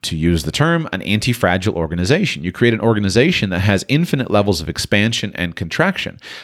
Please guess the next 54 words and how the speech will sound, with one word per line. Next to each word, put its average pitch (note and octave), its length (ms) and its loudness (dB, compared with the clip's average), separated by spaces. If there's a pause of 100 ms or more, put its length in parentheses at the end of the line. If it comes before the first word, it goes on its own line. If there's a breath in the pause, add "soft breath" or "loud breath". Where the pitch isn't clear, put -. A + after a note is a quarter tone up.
And A#2+ 160 -2
that's G#3 300 2
the F3 80 -2
design G#2+ 420 2
of A#2 60 -2
the A#2 80 -2
Christian A#2 340 -2
church. G#2 360 -4
It A2 60 -14
should D3 140 0
be C#3+ 80 4
an C3+ 80 2
organization B2 720 4
that's F#2+ 180 -6
eminently D3+ 520 2
flexible A#2+ 600 0 (300 loud breath)
because D3+ 240 4
it's C3+ 80 -2
not F3 180 4
dependent B2+ 400 2
on G2 120 2
big F2+ 260 2
infrastructure, F#2 640 0
big F#2 260 0
buildings, F2 400 4
et D2 80 -4
cetera. F2+ 320 2
It C#3+ 80 -2
can C#3+ 120 2
adjust. D3+ 420 2
It F#2 80 -4
can A2 100 -2
adapt. B2 420 0 (240 loud breath)
It A#2+ 120 -2
can C3 100 4
be A#2 140 6
a G#2 40 4
group G2 220 0
of - 80 -4
three F3+ 200 2
people F#3+ 280 0
or F#3 80 2
it D#3+ 60 -4
can D#3 100 0
be C#3+ 80 2
a C#3 40 2
group B2 180 -4
of A#2+ 80 -2
three C3+ 160 4
thousand B2+ 380 2
people G2 260 0
in F#2+ 80 2
different F#2+ 300 -2
contexts. - 640 -4